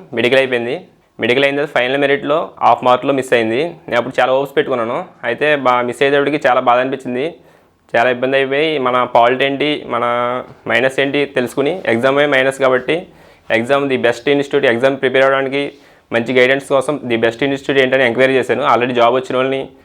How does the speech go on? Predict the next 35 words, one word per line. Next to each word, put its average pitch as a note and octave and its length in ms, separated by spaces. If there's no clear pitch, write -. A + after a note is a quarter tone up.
ఆ, A2+ 160
మంచి A#2 240
మార్క్స్ C3+ 220
వచ్చిన B2+ 180
వాళ్ళని, C3+ 220
నాతోటి C3 460
ఉన్న C3+ 160
వాళ్ళకి C#3 300
జాబ్ B2+ 220
వచ్చిన C3 200
వాళ్ళు C3+ 200
ఎవరు C3 240
ఎక్కడి B2+ 240
నుంచి C#3 120
వచ్చారు, C3 300
శ్యామ్ A#2+ 240
ఇన్‌స్టిట్యూట్ C3 260
నుంచి C3 160
వచ్చారా, C3 360
ఎక్కడి B2+ 220
నుంచి B2+ 140
వచ్చారని B2+ 260
కనుక్కున్నాను. A#2+ 460
కనుక్కుంటే B2+ 420
తొంభై B2 240
శాతం C#3 280
మంది D3 240
శ్యామ్ B2+ 260
ఇన్‌స్టిట్యూట్ C#3 300
నుంచే C#3+ 280
క్వాలిఫై C3 320
అయ్యారని C3+ 200
తెలిసింది. A#2 400
ఆ - 160
తర్వాత B2+ 400